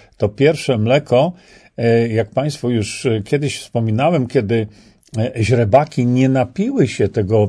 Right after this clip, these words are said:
pierwszego mleka, e, to one zdychały. E, dlatego w ogóle to pierwsze zasiedlenie flory bakteryjnej u człowieka jest niezwykle ważne. To tak jak, e, kiedyś chyba wspominałem Państwu, że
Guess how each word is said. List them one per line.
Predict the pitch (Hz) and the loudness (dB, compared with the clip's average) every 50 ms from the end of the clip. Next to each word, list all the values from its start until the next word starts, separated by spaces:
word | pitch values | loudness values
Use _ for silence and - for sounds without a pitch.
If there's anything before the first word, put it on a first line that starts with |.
| 95 - | -2 -2
pierwszego | - 120 120 110 - - - 127 107 117 120 | 0 2 2 2 2 0 0 2 2 2 2
mleka, | 117 120 113 104 104 - 127 131 160 196 190 - - - - - - - _ | 4 4 4 2 2 2 2 2 2 0 -2 -6 -12 -20 -20 -20 -20 -10 _
e, | - 113 120 123 127 | 0 2 2 2 2
to | 123 - - 117 110 - - | 0 -2 -4 -4 -2 -2 -4
one | 117 117 113 117 117 107 | -4 -4 -4 -2 -4 -4
zdychały. | 104 - 110 123 113 - 135 127 107 90 82 - - - _ _ - - - - - - - _ _ | -4 -4 -4 -6 -2 2 2 2 2 2 0 -8 -18 -20 _ _ -20 -20 -20 -20 -20 -20 -20 _ _
E, | - - - - - | -20 -18 -16 -14 -10
dlatego | 117 110 117 113 107 - 131 120 123 123 120 120 117 107 107 - _ _ _ _ _ _ _ _ _ _ _ _ _ _ _ _ - - | -6 -6 -4 -4 -2 -4 -2 0 2 2 2 2 0 -2 -6 -12 _ _ _ _ _ _ _ _ _ _ _ _ _ _ _ _ -6 -4
w | 107 95 | -2 -2
ogóle | 110 123 123 113 101 98 95 | 0 -2 0 0 0 0 0
to | 95 - 104 | -2 -4 -4
pierwsze | 90 - 127 127 127 123 113 - - 120 | -4 0 4 4 4 4 2 0 -2 0
zasiedlenie | 101 110 110 - - 120 95 113 120 117 117 113 | 0 0 -2 -2 -4 -4 -2 -2 -2 -2 -2 -4
flory | - - 117 117 113 110 | -2 0 0 0 0 0
bakteryjnej | 95 117 110 - - - 107 113 120 117 113 113 117 | 0 -2 -2 -2 -4 -2 -2 -2 -2 -2 -2 -4 -4
u | 127 117 104 | -4 -6 -6
człowieka | - - 113 101 117 120 - - 117 | -4 -4 -4 -4 -4 -4 -2 -2 -2
jest | 107 104 - | -2 -2 -4
niezwykle | - 110 104 95 107 110 - 120 101 | -4 -6 -4 -4 -6 -6 -4 -4 0
ważne. | 92 117 143 175 180 - 143 120 104 | 2 4 6 6 4 4 0 -4 -2
To | - 107 | -2 -2
tak | 98 - 113 101 - | 0 0 -2 0 0
jak, | 123 107 101 - - - - - - - - - _ | -2 -2 -2 -6 -14 -20 -20 -20 -20 -20 -20 -20 _
e, | - 120 107 101 98 104 | -6 -4 -4 -2 -4 -4
kiedyś | 104 - - 110 95 98 113 104 - - - | -4 -6 -6 -6 -4 -6 -6 -8 -8 -12 -10
chyba | - - - 98 107 107 | -8 -8 -8 -8 -8 -10
wspominałem | 104 - - - 101 101 101 98 123 156 190 202 170 | -12 -14 -12 -10 -8 -6 -4 -2 -2 0 0 0 2
Państwu, | - - 143 139 135 113 - - - 120 104 | 4 4 4 4 2 -2 -4 -4 -4 -2 -2
że | 92 104 113 107 | 0 0 0 0